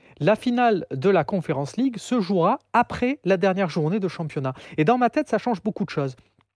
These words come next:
Pourquoi ? Parce qu'il va y avoir en fait deux matchs où il y aura une gestion à faire. Tu en as parlé, Gilbert, c'est-à-dire cette réception de Lyon qui sera calée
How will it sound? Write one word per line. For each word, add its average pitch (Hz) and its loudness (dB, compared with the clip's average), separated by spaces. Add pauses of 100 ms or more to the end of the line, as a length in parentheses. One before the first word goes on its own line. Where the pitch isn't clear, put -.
(440)
Pourquoi ? 180 2
Parce - -2
qu'il 233 -2
va 202 4
y 190 4
avoir 170 2
en 139 -4
fait 143 -4 (360)
deux 156 2
matchs 240 2 (280)
où 196 2
il 190 4
y 190 4
aura 180 4
une 156 0
gestion 156 -2
à 147 2
faire. 262 0 (160)
Tu - -6
en 160 0
as 156 0
parlé, 156 0
Gilbert, 156 0
c'est-à-dire 139 -4
cette - -2
réception 165 -2
de 160 0
Lyon 165 0
qui 147 -6
sera 147 -6
calée 151 -2